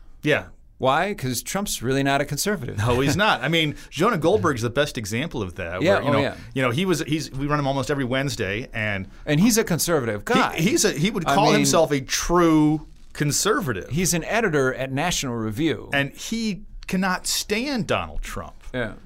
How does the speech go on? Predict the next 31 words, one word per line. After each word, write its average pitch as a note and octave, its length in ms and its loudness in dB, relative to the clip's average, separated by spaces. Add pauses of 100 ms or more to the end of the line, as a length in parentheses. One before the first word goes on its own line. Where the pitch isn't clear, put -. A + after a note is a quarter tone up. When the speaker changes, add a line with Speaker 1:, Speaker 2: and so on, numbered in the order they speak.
Speaker 1:
You A2 100 -2
know, G2 160 0
because B2 380 -2
he C3 100 -2
thinks B2+ 260 -4
Donald A#2+ 380 -2
Trump C3 220 -4
is A2+ 80 -4
a B2 60 -2
dangerous A2 500 -2
demagogue B2+ 580 0
and A2+ 300 -4
not F#2+ 260 -2
conservative. E3+ 840 -4 (380)
Speaker 2:
And G3+ 100 -4
that's C#4 180 -2
part F#3+ 200 4
of C#3 80 2
what's B2+ 140 2
going C3+ 200 2
on A#2 140 2
here, A#2 140 0
too, C3+ 300 0
is A2 160 -2
that A#2 280 -4
just C3+ 300 -2
things F3+ 340 -2
are C3+ 60 0
different A2+ 460 -4
with G2+ 120 -6
Trump. - 480 -4